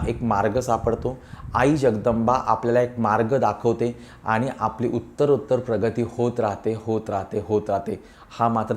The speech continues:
तेवढाच अनुभव आहे. या नवरात्रीमध्ये जितकं शक्य आहे तेवढे जास्तीत जास्त व्हिडिओ बनवण्याचा आपण विचार करणार आहोत, त्यामुळे हा व्हिडिओ तुम्ही अधिकाधिक व्यक्तींपर्यंत पोहोचवा. बघा, आपण जेवढी पॉझिटिव्हिटी निर्माण करू, आपण जेवढं इतरांना चांगलं देऊ,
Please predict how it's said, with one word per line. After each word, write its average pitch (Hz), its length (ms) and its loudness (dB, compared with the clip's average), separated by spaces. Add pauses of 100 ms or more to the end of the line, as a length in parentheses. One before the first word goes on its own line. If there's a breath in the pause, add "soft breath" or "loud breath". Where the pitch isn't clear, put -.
तेवढाच 110 380 0
अनुभव 110 360 0
आहे. 110 140 0 (420 loud breath)
या 127 40 -2
नवरात्रीमध्ये 123 760 0
जितकं 120 340 -2
शक्य 131 460 -2
आहे 123 200 0
तेवढे 120 280 0
जास्तीत 110 400 -2
जास्त 127 260 0
व्हिडिओ 117 320 0
बनवण्याचा 113 420 0
आपण 117 220 -2
विचार 123 420 0
करणार 110 340 0
आहोत, 117 160 2 (300 loud breath)
त्यामुळे 147 260 2
हा 147 320 0
व्हिडिओ 117 380 2
तुम्ही 127 260 -4
अधिकाधिक 143 640 0
व्यक्तींपर्यंत 120 580 -2
पोहोचवा. 117 640 0 (440 loud breath)
बघा, 135 360 4 (260 loud breath)
आपण 170 380 4
जेवढी 165 200 4
पॉझिटिव्हिटी 131 960 2 (140)
निर्माण 135 440 2
करू, 123 200 2
आपण 151 520 2
जेवढं 139 240 4
इतरांना 147 440 0
चांगलं 156 440 2
देऊ, 131 200 2